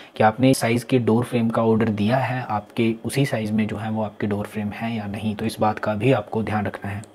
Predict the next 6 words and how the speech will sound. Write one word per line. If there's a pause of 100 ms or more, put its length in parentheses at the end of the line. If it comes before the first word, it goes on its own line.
(460)
साइज़
के
साथ-साथ
आपको
दोस्तों
गुनिया